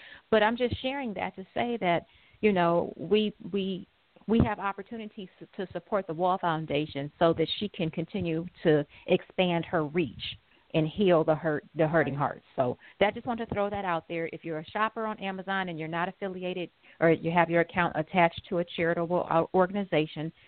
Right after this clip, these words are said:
Speaker 1: please consider, um, attaching the charitable organization of the Wall Foundation.
Speaker 2: Thank you for mentioning that, because,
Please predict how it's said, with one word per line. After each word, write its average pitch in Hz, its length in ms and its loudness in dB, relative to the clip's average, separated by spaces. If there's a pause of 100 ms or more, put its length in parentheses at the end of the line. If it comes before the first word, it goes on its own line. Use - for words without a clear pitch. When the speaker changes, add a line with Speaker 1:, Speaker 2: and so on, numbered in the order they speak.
(340)
Speaker 1:
please 214 260 2 (100)
consider, 175 680 0 (840)
um, 160 240 4
attaching 160 500 0
the 151 60 -4
charitable 160 340 -2
organization 160 560 -2
of 147 120 -2
the 147 60 0
Wall 139 220 2
Foundation. 113 600 -8 (2500)
Speaker 2:
Thank 571 300 -6
you 240 200 -6
for 208 160 -8
mentioning 196 600 -4
that, 202 280 0
because, 269 280 -4